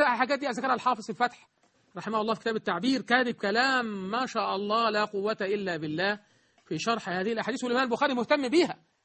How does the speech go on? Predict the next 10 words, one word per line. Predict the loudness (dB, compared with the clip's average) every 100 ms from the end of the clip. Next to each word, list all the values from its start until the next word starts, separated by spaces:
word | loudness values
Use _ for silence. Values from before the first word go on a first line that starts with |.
| _ _ _ 2
وعمل | 6 6 6
كتاب | 2 2
اسمه | 0 0
التعبير، | 4 4 6 6 6 2 -10 _ _
سماه | -8 0 0
التعبير. | 4 2 4 0 -2 -6 _ _ _ _ -4
الإمام | -2
البخاري | 2 2 2
كان | -2
فقيه | -4 -2 -4